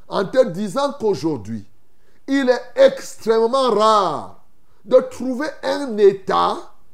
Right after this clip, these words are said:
où celui qui dirige est un serviteur vraiment de l'Éternel. Si tu en connais, il faudra m'en donner, mon bien-aimé.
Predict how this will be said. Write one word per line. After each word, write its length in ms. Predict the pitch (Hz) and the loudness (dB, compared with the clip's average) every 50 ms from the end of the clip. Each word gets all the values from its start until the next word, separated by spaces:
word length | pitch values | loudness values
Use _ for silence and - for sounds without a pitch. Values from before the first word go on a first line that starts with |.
| - - - - - - - | -18 -20 -20 -20 -20 -8 -2
où 180 | 277 302 302 277 | 0 2 2 0
celui 560 | - - - - 254 247 262 269 294 285 285 | 0 -4 -2 2 2 2 4 2 0 -2 0
qui 160 | 285 277 254 | -2 -4 -4
dirige 720 | 226 180 196 240 247 247 269 294 277 226 151 - - 123 107 110 - - - - - - - - - - | -2 -2 -2 0 0 2 2 2 2 0 -2 -4 -6 -10 -10 -10 -14 -20 -20 -20 -20 -20 -20 -20 -10 -4
est 260 | 190 208 208 208 220 240 - - - - | 0 2 2 2 0 -2 -6 -10 -8 -4
un 160 | 190 196 202 | -4 -4 -4
serviteur 840 | 196 190 - 180 170 160 151 143 156 - - 185 185 185 180 190 185 - - - - - - - | -6 -6 -4 -2 -2 -2 -2 -4 -8 -8 -4 -2 0 0 0 0 -4 -8 -14 -16 -16 -16 -14 -14
vraiment 580 | 127 110 123 165 165 170 175 180 180 175 175 | -12 -8 -4 -2 -2 -2 0 0 -2 -2 -2
de 140 | 160 143 151 | -2 -2 -2
l'Éternel. 720 | 156 156 147 143 147 151 135 120 127 143 139 131 113 107 120 - - - - - - - - - - - - - - - - - - - - - - - - - - - - - - - - - - | 0 0 -2 -2 -2 -4 -4 -4 -4 -6 -6 -4 -6 -8 -10 -14 -18 -20 -20 -20 -20 -20 -20 -20 -20 -20 -20 -20 -20 -20 -20 -20 -20 -20 -20 -20 -20 -20 -20 -20 -20 -20 -20 -20 -20 -20 -20 -20 -18
Si 160 | - - 180 | -14 -14 -14
tu 160 | 160 - 233 | -6 -2 0
en 180 | 214 208 208 196 | 0 0 0 -2
connais, 460 | - - 196 196 202 226 233 240 240 233 - - - - - - - - | -4 -4 -4 0 2 2 2 2 0 -4 -8 -12 -16 -16 -16 -14 -8 -4
il 140 | 196 202 | -4 -4
faudra 400 | 202 - 190 175 165 160 185 185 | -4 -4 -4 -4 -2 0 -2 -2
m'en 180 | 180 180 165 151 | -2 -2 -4 -6
donner, 420 | 147 143 139 151 151 156 170 170 | -6 -6 -6 -4 -4 -4 -4 -4
mon 200 | 156 139 139 135 | -4 -4 -6 -6
bien-aimé. 720 | 127 123 135 143 147 143 135 127 123 131 131 127 113 95 | -6 -4 -4 -4 -4 -4 -6 -6 -6 -6 -6 -6 -8 -10